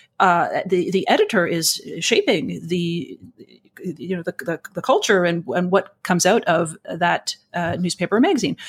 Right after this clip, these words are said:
So in some people's cases, what Substack does is i-, it asks them to do something entrepreneurial, but it's worth it to them because it frees them to just be able to write and create and do whatever they wish, and then they can see if the,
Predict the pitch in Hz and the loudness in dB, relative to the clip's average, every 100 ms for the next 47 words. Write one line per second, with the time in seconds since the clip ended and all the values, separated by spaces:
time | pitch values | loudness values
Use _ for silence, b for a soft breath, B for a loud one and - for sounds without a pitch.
0 | B - 214 208 269 - _ _ - 202 | B 2 4 4 2 0 _ _ -4 -2
1 | 185 - 170 151 - 233 247 B B B | 0 0 0 -2 0 0 -2 B B B
2 | 190 - _ - - 220 - 180 - 165 | 2 2 _ -4 0 2 2 0 2 0
3 | 165 180 - b - 180 180 175 - - | 2 0 -6 b 0 2 2 0 -2 -4
4 | 165 - 180 196 277 - - - 202 180 | -4 0 2 4 2 2 0 0 0 0
5 | 180 185 170 175 170 - 170 165 165 180 | 0 -2 -4 -4 -6 -8 -10 -6 -2 0
6 | 180 170 175 208 262 - 180 175 170 151 | 2 0 2 0 0 -2 -2 -2 -2 -4
7 | - - 214 359 392 - 170 - - 185 | -6 0 4 6 4 2 0 0 -4 -2
8 | 180 170 175 175 - 170 165 - 175 180 | -2 -2 0 -2 0 0 0 -2 2 4
9 | 180 180 175 175 170 175 170 170 185 175 | 4 0 2 2 2 0 -4 -2 2 4
10 | 165 175 165 160 165 208 262 - 180 165 | 4 2 0 0 -2 2 2 2 2 0
11 | 156 170 - 160 - 156 | -2 -2 -2 -2 -2 -4